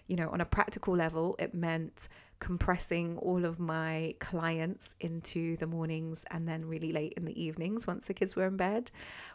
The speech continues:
whilst my husband was working full-time from home. Um, it also meant tuning into homeschooling through Zoom, which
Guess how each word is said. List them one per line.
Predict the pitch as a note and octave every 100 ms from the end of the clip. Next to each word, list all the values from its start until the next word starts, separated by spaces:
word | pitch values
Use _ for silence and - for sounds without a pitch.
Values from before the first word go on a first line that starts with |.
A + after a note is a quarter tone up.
| -
whilst | E3 E3+ E3+ F3+
my | E3+
husband | D#3+ F#3+ - F3+
was | F3 E3
working | E3 - D#3+
full-time | - D#3+ - C#3+
from | - D#3+
home. | - G#3 G3 F#3+ F#3 F#3 - - - - -
Um, | F3+ E3+ E3+ E3+ E3+ E3 -
it | F3 -
also | F3 E3+ F3+
meant | F3 F3 E3+ E3+ -
tuning | - F3 E3+ E3+
into | - F3 E3+ E3+ - F3+ E3+ E3+ E3+ E3+ - - - - -
homeschooling | F#3+ F3+ F3+ - F#3+ F#3 F3 F3
through | - E3+ F3 E3
Zoom, | D#3+ E3 F3+ A#3 E4+ - _
which | F#3 F3+ - - -